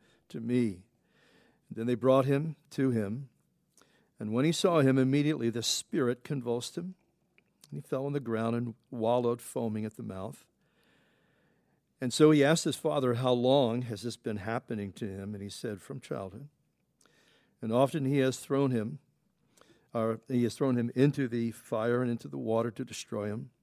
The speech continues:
But if you can do anything, have compassion on us and help us." And Jesus said to him,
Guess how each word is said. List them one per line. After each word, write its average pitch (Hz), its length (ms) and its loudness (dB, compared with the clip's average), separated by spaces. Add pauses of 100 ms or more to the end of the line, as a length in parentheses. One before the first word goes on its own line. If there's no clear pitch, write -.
(800)
But 110 120 -8
if 120 120 -2
you 147 100 0
can 160 180 2
do 156 180 6
anything, 156 540 4
have 127 220 -2
compassion 127 920 -4
on 113 240 0
us - 320 -10
and 98 220 -8
help 98 280 -10
us." - 320 -12 (840)
And 127 200 0
Jesus 196 380 2
said 160 200 2
to 135 140 0
him, 101 260 -2